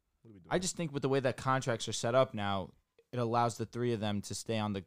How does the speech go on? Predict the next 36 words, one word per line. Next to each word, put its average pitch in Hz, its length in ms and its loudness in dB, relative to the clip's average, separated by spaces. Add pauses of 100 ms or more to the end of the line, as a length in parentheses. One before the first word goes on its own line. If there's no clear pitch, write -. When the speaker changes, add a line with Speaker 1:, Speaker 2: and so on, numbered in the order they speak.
Speaker 2:
team 110 340 -2
a 104 80 -2
lot 104 220 0
longer 98 480 -4 (140)
and 101 100 -8
allows 98 320 -2
them 98 180 -6
leeway 98 440 -6
other 98 180 -6
ways. 85 460 -10 (400)
Speaker 1:
They 185 140 6
was 247 100 4
gonna 226 100 4
be 208 60 8
able 185 100 8
to 147 40 6
stay 180 140 6
on 165 60 8
the 147 60 6
team 160 160 6
regardless. 131 560 2
He 139 60 2
has 147 60 6
Speaker 2:
I 139 40 6
Speaker 1:
his 160 80 4
Speaker 2:
know. 269 100 0
Speaker 1:
bird 151 200 6
rights. 98 160 0
Speaker 2:
That's 139 160 2
what 185 80 4
I'm 180 100 2
saying. 202 500 -2 (440)
Speaker 1:
I - 400 -20
mean, 120 160 -18
Bane 165 180 0
is 143 300 -2